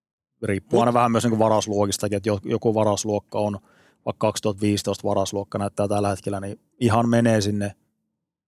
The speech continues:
Speaker 1: yksi kaikkien aikojen kovimmista varausluokista kokonaisuutena.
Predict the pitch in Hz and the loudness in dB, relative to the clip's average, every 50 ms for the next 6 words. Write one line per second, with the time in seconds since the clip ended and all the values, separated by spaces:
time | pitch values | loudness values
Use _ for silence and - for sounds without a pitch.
0 | _ - 117 104 - - - 110 107 104 - 107 101 101 104 101 98 - 104 101 | _ -12 -8 -8 -6 -2 0 0 0 0 -2 -4 -4 -4 -4 -6 -6 -4 -4 -4
1 | 104 98 95 - 104 98 98 98 98 95 - - 104 101 104 - - _ _ _ | -4 -4 -4 -6 -4 -4 -2 -4 -4 -6 -8 -12 -12 -12 -12 -14 -18 _ _ _
2 | _ - - - - 104 95 95 95 - - - 113 - | _ -10 -10 -8 -8 -8 -10 -10 -10 -12 -14 -16 -18 -20